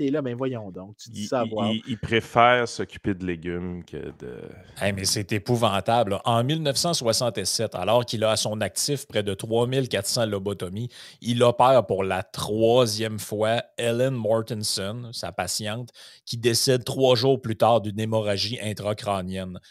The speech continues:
Speaker 3: Pour cette raison, il est privé du droit d'exercer. Il continue cependant à parcourir le pays pour rendre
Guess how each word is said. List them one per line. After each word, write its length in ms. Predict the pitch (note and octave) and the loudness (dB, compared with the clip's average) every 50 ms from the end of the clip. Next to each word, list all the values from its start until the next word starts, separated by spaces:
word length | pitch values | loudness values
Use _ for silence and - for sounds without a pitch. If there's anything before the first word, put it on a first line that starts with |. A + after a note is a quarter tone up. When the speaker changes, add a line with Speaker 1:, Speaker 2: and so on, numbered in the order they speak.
| _ _ _ _ | _ _ _ _
Speaker 3:
Pour 140 | - - - | -6 -4 0
cette 200 | - C3 B2 - | 2 2 2 2
raison, 400 | A2+ A2+ A2+ A2 G#2 B2+ C3 B2+ | 2 2 2 2 0 0 0 0
il 80 | A#2 G#2+ | 0 -2
est 120 | G#2 F2+ | -2 -2
privé 380 | - - - B2 A2+ G2 A#2+ B2 | -4 -4 -2 -2 -2 0 -2 -2
du 140 | G#2+ G2+ F#2 | -2 -4 -4
droit 240 | G#2+ G#2 G#2+ G#2 | -2 0 0 0
d'exercer. 640 | G2 G#2+ F#2 F2 F2 F2 F2+ - - - - F2+ G2 _ _ _ _ _ _ _ _ _ _ _ _ _ _ _ | 0 -2 -6 -6 -8 -8 -6 -6 -6 -6 -6 -8 -14 _ _ _ _ _ _ _ _ _ _ _ _ _ _ _
Il 140 | F2+ F2+ | -12 -6
continue 380 | - A#2+ A2+ G#2+ - - B2+ B2 | -2 -2 -2 0 0 0 0 0
cependant 520 | - - A2+ - - A2 G#2+ G2+ A2+ A#2 | 4 2 4 4 4 4 4 4 4 4
à 40 | A#2 | 4
parcourir 460 | G2 A2+ G#2 - - A#2+ F#2+ G#2+ A2+ | 2 0 -2 0 -2 -2 0 0 0
le 120 | G#2+ G2+ G2 | 0 -2 -2
pays 380 | - G#2 F#2+ F#2 G2 G#2+ A#2 | -4 -4 -4 -4 -4 -4 -4
pour 200 | A2 G#2+ F2+ F2 | -4 -4 -6 -6
rendre 340 | F2 F#2 G2+ G#2 G2 E2+ F2+ | -4 -6 -4 -4 -6 -8 -10